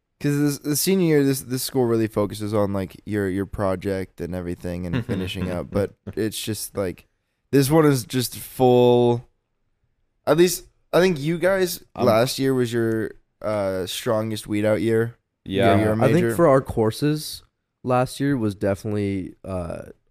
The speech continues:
Speaker 3: hardest in terms of, like, they're trying to <laughs> kick you out still. But I think
Speaker 2: Yeah.
Speaker 3: this year might be harder because, uh, we have to,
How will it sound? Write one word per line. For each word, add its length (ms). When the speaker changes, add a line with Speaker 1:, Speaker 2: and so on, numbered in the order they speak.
Speaker 3:
hardest 460
in 100
terms 240
of, 80
like, 220
they're 180
trying 380
to 60
<laughs> 180
kick 260
you 140
out 240
still. 360
But 100
I 100
think 200
Speaker 2:
Yeah. 240
Speaker 3:
this 180
year 360
might 260
be 120
harder 520
because, 560
uh, 380
we 200
have 180
to, 240